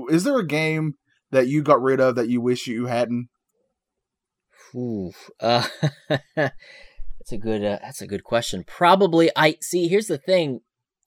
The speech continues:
Speaker 2: I was so young, I'm not sure if this was the one I got rid of. There's another one that's very stupid that I got rid of that I mentioned on the, uh, on Digitally Distracted, but I'm almost certain I had Bucky O'Hare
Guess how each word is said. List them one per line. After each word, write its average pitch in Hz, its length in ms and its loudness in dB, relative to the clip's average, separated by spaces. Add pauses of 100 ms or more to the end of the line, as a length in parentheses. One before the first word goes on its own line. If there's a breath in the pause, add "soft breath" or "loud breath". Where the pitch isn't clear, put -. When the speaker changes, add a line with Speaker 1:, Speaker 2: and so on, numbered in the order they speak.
(100)
Speaker 2:
I 123 80 -4
was 135 120 -6
so 165 160 2
young, 151 360 0
I'm 127 200 -2
not 151 240 -4
sure 113 720 0 (1080)
if 131 200 0
this 143 260 0
was 180 180 -2
the 180 100 -2
one 175 160 -2
I 175 80 0
got 160 180 2
rid 175 120 2
of. 151 80 0
There's 160 220 6
another 180 300 2
one 151 160 2
that's 120 140 -2
very 127 220 2
stupid 147 460 -4
that 107 100 -2
I 101 40 -4
got 98 200 -2
rid 95 120 -6
of 92 100 -6
that 104 80 -4
I 98 60 -4
mentioned 113 320 -8
on 95 200 -6
the, 90 180 -8
uh, 80 300 -10
on 101 160 -8
Digitally 98 420 -8
Distracted, 104 580 -6
but 98 220 -6 (600 soft breath)
I'm 143 280 0 (120)
almost 190 840 2
certain 104 460 -4 (720)
I 123 120 -4
had 127 220 -4
Bucky 117 320 -6
O'Hare 104 460 -8